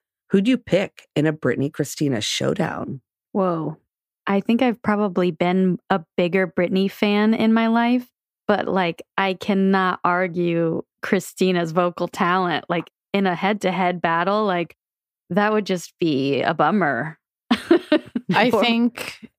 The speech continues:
Speaker 3: yeah, if it's a head-to-head battle of just vocal prowess, Christina's got it. I think if it was, like, which would never happen, but I think it was a head-to-head, like, fist battle, I think Christina has it. But
Speaker 2: Oh.
Speaker 3: man, if we're doing banger songs,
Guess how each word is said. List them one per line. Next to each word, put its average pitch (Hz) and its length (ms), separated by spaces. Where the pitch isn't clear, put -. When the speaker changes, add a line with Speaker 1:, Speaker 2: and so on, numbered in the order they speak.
Speaker 3:
yeah, 170 440
if 160 140
it's 180 120
a 185 60
head-to-head 214 400
battle 185 320
of 156 120
just 156 240
vocal 147 380
prowess, 135 580
Christina's 151 500
got 127 280
it. 123 260
I 151 100
think 156 240
if - 120
it 147 160
was, 135 180
like, 135 300
which - 260
would 151 180
never 151 160
happen, 127 360
but 123 100
I - 20
think 143 140
it - 20
was 139 140
a 135 40
head-to-head, 131 520
like, 120 280
fist - 440
battle, 123 560
I 127 40
think 131 220
Christina 135 440
has 120 300
it. 117 260
But 151 160
Speaker 2:
Oh. - 40
Speaker 3:
man, 156 280
if 127 160
we're 147 80
doing 156 400
banger 139 400
songs, 135 720